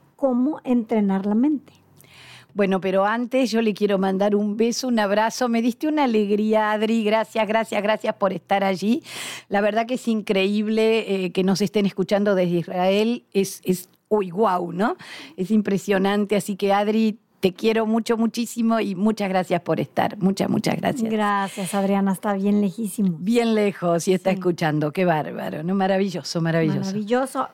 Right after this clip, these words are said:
Speaker 2: Sí, sí,
Speaker 1: Y
Speaker 2: sí.
Speaker 1: decíamos.
Speaker 2: Y decíamos, decíamos esto de observar sin juzgar. Eh, decíamos que, eh, siempre va primero saltar el automático,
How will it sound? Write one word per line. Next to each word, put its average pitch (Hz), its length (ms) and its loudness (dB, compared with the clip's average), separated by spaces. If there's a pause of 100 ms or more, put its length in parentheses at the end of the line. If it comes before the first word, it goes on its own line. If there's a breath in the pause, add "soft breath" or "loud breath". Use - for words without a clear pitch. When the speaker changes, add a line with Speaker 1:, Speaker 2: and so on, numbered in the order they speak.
Speaker 2:
Sí, - 340 -2
sí, - 160 -4
Speaker 1:
Y 269 60 0
Speaker 2:
sí. - 0 -
Speaker 1:
decíamos. 294 800 0
Speaker 2:
Y 220 100 2
decíamos, 220 600 0
decíamos 202 600 0
esto 220 320 0
de 196 80 2
observar 170 460 -2
sin 185 180 0
juzgar. 151 500 -2 (520 loud breath)
Eh, 170 360 0
decíamos 208 720 0
que, 196 340 0 (380 soft breath)
eh, 180 240 2
siempre 240 360 2
va 202 140 0
primero 202 440 0
saltar 202 440 0
el 190 140 0
automático, 190 880 -2